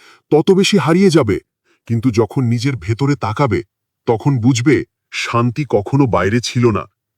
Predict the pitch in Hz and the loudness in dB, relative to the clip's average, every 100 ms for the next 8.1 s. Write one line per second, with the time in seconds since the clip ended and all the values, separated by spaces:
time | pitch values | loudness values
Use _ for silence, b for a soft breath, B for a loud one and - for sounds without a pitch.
0 | _ - - 143 - 143 143 135 135 135 | _ -8 -2 -2 -2 -2 0 0 0 0
1 | 95 113 131 131 143 - 82 69 _ _ | 0 -2 0 0 -2 -4 -10 -10 _ _
2 | _ _ _ _ _ - 180 196 151 165 | _ _ _ _ _ 2 4 4 2 0
3 | 160 120 - _ _ _ _ 127 123 - | 2 0 -6 _ _ _ _ 0 0 0
4 | 117 123 123 123 123 127 127 123 147 - | -2 -2 0 0 2 2 0 0 -4 -8
5 | _ _ - - 135 - 165 139 151 151 | _ _ -10 -4 -4 -2 0 2 0 0
6 | 143 160 180 _ _ - 117 156 - 190 | 2 2 0 _ _ -2 4 4 4 2
7 | 175 175 - 185 214 165 120 120 101 78 | 2 0 2 0 2 2 0 -2 -2 -4